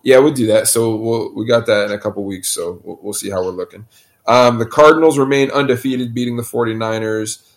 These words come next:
uh, seventeen to ten. Trey Lance had his first start.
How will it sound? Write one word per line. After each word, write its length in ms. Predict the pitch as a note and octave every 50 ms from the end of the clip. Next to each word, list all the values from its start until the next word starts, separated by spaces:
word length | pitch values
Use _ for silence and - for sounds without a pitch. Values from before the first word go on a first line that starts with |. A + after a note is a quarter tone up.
| _ _ _
uh, 400 | - G#2 G#2+ G#2 G2+ G2+ G2 F2 - - _
seventeen 520 | - - - B2 B2 A#2 A2+ - A#2 A2 G2+
to 60 | F#2+ F#2
ten. 440 | - - G#2 G#2 G#2 G#2 G#2 G#2 G#2
Trey 240 | - A2+ G#2+ G#2
Lance 260 | G#2 G2+ G2 G2+ G2 G#2+
had 140 | G2+ G2
his 120 | G2+ G2 F#2+
first 380 | - - G#2 G2 G2+ - -
start. 420 | - - G#2 G2+ G2+ G2+ - -